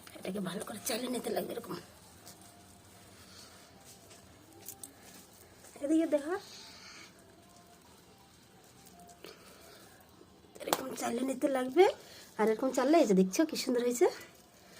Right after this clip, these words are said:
বাস এটারই দরকার। এই দেখো রেসিপি রেডি। এবার লাগবে নেট, লাগবে বাটি, আর নিয়ে চলে যাচ্ছি। তো গাইস, এই দেখছো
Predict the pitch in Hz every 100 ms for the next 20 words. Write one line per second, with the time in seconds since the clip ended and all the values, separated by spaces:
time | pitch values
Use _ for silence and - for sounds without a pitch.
0 | - - - 214 214 220 240 233 262 202
1 | 185 - - - - - - - - -
2 | - - - - - - - - - -
3 | - - - - - - - - - -
4 | - - - - - - - 220 - 190
5 | - - - - 320 - - 285 262 226
6 | 214 208 190 - - - - - - -
7 | 208 190 226 254 285 233 226 381 440 -
8 | - - - - 202 220 220 214 220 240
9 | 233 302 349 - 196 208 226 214 - 330
10 | 440 - - 165 240 294 - - - -
11 | - - - - - - - - - -
12 | - - - - - - - - - -
13 | - - - - - - - - 190 -
14 | - - 277 254 262 277 269 262 254 247
15 | - 320